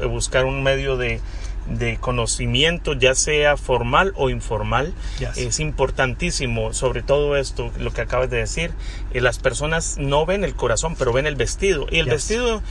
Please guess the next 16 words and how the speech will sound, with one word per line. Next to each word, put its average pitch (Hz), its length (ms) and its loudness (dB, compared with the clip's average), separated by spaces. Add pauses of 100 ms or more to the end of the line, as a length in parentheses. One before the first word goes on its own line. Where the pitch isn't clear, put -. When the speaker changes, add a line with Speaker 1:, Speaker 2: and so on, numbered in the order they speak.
(180)
Speaker 1:
a 147 140 6
veces 185 420 2
las 165 160 -4
personas 170 360 0
dicen, 180 280 0
Speaker 2:
<laughs> 190 100 -4
Speaker 1:
"No, 202 140 4
no 247 120 0
me 247 100 -4
importa 254 460 4
el 151 80 2
Speaker 2:
Yes. 135 100 2
Speaker 1:
vestido", 117 300 0 (220)
pero 127 180 4
sí 151 180 0
importa. 151 600 -2